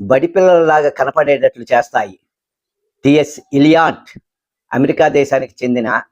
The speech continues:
ప్రసిద్ధ బ్రిటిష్ కవి. భారతీయ వేదాంతాలపై కొంతమందితో చేసిన చర్చల ఫలితంగా అప్పటి వరకు తికమక పెట్టిన క్వాంటం ఫిజిక్స్ సూత్రాలు నాకు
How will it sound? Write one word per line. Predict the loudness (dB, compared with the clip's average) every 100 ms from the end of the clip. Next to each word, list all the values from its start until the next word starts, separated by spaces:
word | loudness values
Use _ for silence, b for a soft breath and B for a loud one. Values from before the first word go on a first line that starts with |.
| _ _ _ -4
ప్రసిద్ధ | -2 -2 -2 -2
బ్రిటిష్ | -2 -2 -2 -4
కవి. | -2 -4 -4 -8 _ _ _ _ _ _ _ -10
భారతీయ | -2 0 0 0 2 2
వేదాంతాలపై | 2 0 0 2 0 0 0 2 2 0 -2 -4 _ _ _ _ _ _ _ _ _ _
కొంతమందితో | -4 -2 -2 -2 -2 -2 0 0
చేసిన | 0 -2 -2
చర్చల | -2 -4 -2 -2
ఫలితంగా | 0 -2 -2 -2 0 -2 -4 _ _ _ _ _
అప్పటి | -4 -2 -2
వరకు | 2 2 0 -2
తికమక | -2 -4 -4 -2 -4 -6
పెట్టిన | -4 -2 -2 -6 _ _ _ _ _ _ -2
క్వాంటం | -2 0 -2 -4
ఫిజిక్స్ | -4 -4 -2 -4 -4
సూత్రాలు | -4 -2 0 0 0 -4 -10 _ _ _ -4
నాకు | -2 -2 -2 -6 -8